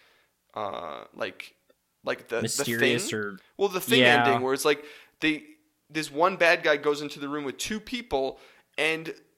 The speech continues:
Speaker 1: um, Leah Sh-, like, uh, sorry, is it Shay? Lin Shay
Speaker 2: Linda
Speaker 1: comes
Speaker 2: Shay.
Speaker 1: out, and she's
Speaker 2: Yeah.
Speaker 1: acting all weird alien-like, and the movie just, like, completely forgets her. Like, there was maybe another version of this movie that had a more dour ending.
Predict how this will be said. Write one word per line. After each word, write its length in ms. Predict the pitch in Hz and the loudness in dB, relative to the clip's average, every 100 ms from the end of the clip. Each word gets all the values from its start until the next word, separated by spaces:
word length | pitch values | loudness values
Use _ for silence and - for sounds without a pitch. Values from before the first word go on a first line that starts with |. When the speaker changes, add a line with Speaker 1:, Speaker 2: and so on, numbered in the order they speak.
| _ _ _ | _ _ _
Speaker 1:
um, 520 | 127 135 127 120 113 - _ | -2 0 -2 -6 -14 -18 _
Leah 300 | - 147 196 | -14 -4 -2
Sh-, 260 | 190 - 196 | 0 0 0
like, 220 | 156 147 | -2 0
uh, 180 | 139 127 | 2 0
sorry, 300 | - 131 - - | 0 -4 -4 -8
is 100 | 127 | -8
it 140 | - | -6
Shay? 340 | - 135 139 139 - | -4 0 0 -4 -4
Lin 220 | 156 185 | -4 -2
Shay 200 | - - | 2 2
Speaker 2:
Linda 160 | 143 131 | 4 2
Speaker 1:
comes 120 | 175 | 4
Speaker 2:
Shay. 100 | 143 | 2
Speaker 1:
out, 260 | 185 - - - - | 2 -2 -14 -18 -8
and 140 | - - | -4 0
she's 180 | - 120 | 2 4
Speaker 2:
Yeah. 180 | 107 104 | 4 4
Speaker 1:
acting 360 | 147 190 196 185 | 4 2 0 0
all 240 | 156 175 | 4 4
weird 340 | 165 160 226 226 | 2 -4 -4 -4
alien-like, 600 | 165 277 262 165 147 156 | -4 -4 -4 0 0 0
and 140 | - 170 | -6 -4
the 80 | 170 | -4
movie 300 | 180 208 220 | -6 -8 -8
just, 200 | 214 - | -4 0
like, 160 | 214 | 0
completely 840 | 214 - - - 147 160 196 156 208 | 0 -12 -18 -12 -10 -8 -10 -10 -14
forgets 520 | - 190 165 185 - | -8 -6 -2 -2 0
her. 300 | 143 143 143 - - _ - 160 | 0 0 -2 -8 -20 _ -4 2
Like, 200 | 165 165 | 2 4
there 120 | 185 | 2
was 240 | 175 170 | 2 -2
maybe 480 | 143 156 175 180 180 - | 0 -2 -2 -6 -6 -2
another 440 | 147 143 147 156 | 0 0 0 -2
version 380 | 131 147 147 151 | -2 -4 -2 -4
of 100 | 139 | -6
this 160 | 131 - | -6 -6
movie 260 | 165 151 | -4 -4
that 220 | 135 127 | 0 -2
had 480 | - 127 131 143 143 | 0 0 2 2 2
a 120 | - | -6
more 240 | 143 139 147 | -8 -4 -4
dour 480 | 139 135 139 156 139 | -2 -2 0 0 0
ending. 360 | 156 170 247 | -4 -6 -8